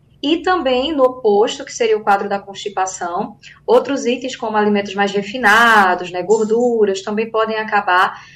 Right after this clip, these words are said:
desencadeando uma sensibilidade maior nesse trato. Então, de fato, entender um pouquinho esse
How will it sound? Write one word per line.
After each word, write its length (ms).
desencadeando 680
uma 60
sensibilidade 680
maior 640
nesse 440
trato. 440
Então, 200
de 120
fato, 300
entender 280
um 100
pouquinho 280
esse 200